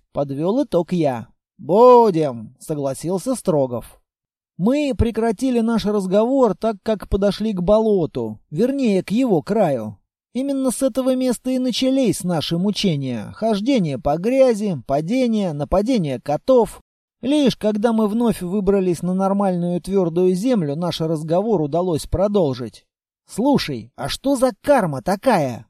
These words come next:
спросил я. "А, это бесполезная хрень", ответил Строгов, даже не повернувшись ко мне. "И тем не менее", настоял я.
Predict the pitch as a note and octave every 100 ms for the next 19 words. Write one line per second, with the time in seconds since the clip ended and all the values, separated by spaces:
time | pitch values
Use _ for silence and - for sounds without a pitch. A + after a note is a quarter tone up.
0 | _ _ - C3 B2+ - A#3 A#3+ D#3 B2
1 | G#2 _ _ - F3+ A#3 A#3+ A#3 D3 -
2 | - A3 G3+ F#3 - G3 G3+ G#3+ D#3+ F3
3 | D#3+ - G#3 G3+ D#3 C3+ - _ B2+ -
4 | D3+ D3 C3+ - G#3+ A#3+ C#3 C3 D#3+ E3+
5 | D3+ D#3 D#3+ D#3 F3 E3+ C#3 - C#3 -
6 | G3+ F#3+ C#3 G#2 _ _ _ _ D3+ -
7 | A#3 D4 D4+ A#3+ G#3+ G3 G3 F#3+ D#3 _
8 | D3 C#3+ - D3+ C#3+ D#3 G#3+ F3 C3 G#2+